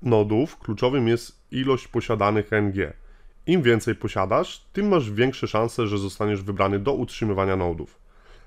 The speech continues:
No i oczywiście im więcej N G posiadasz, tym większa będzie dywidenda, jaką będziesz otrzymywał za stejkowanie. Jeżeli chodzi o przechowywanie samych tokenów N G, to tak jak mówiłem, jest to E R C twenty token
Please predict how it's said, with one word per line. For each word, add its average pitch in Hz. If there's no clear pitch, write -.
No 131
i 185
oczywiście 117
im 107
więcej 107
N 101
G 98
posiadasz, 104
tym 180
większa 107
będzie 98
dywidenda, 92
jaką 117
będziesz 95
otrzymywał 90
za 87
stejkowanie. 90
Jeżeli 175
chodzi 175
o 139
przechowywanie 123
samych 110
tokenów 101
N 95
G, 87
to 135
tak 131
jak 117
mówiłem, 110
jest 101
to 98
E 123
R 98
C -
twenty 101
token 110